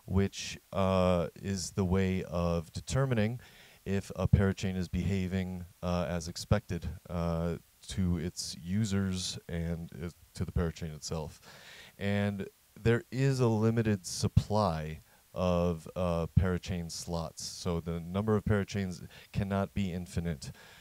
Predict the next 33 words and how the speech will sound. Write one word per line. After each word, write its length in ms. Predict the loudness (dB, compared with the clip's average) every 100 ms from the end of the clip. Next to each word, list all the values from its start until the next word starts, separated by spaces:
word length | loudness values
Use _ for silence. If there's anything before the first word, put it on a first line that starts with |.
| -20 -18 -4
There 140 | -2 2
is, 420 | 2 2 0 0
uh, 240 | 2 2
there 160 | 2 2
are 140 | 2
some 340 | 2 -2 -2 -2
restraints 540 | -2 0 0 2 2
on 100 | 2
this, 320 | 2 -2 -4 -12 -20 -18 -4
namely 340 | 0 2 2
because 300 | 2 2 2
of 100 | 2
the 80 | 0
validation 640 | 2 4 4 2 -2 -6 -6
function. 540 | -6 -6 -8 -10 -10
So 340 | -2 2 2 0 -12 -16 -12
if 100 | -8
you 60 | -4
compare 320 | 4 6 6
this 240 | 4 0
to 240 | -2 2 4
Ethereum 540 | 2 2 2 4 2
L 160 | 2 0
twos, 560 | 0 0 2 0 -6 -14 -20 -20 -20 -2
um, 640 | 2 4 4 2 -4 -8 -14 -16 0
the 420 | 4 6 4 2
limited 460 | 2 0 2 4
block 240 | 4 4 4
space 240 | 2 2
that 160 | 0 0
they 180 | 2 4
have 300 | 4 4 2
is 140 | -4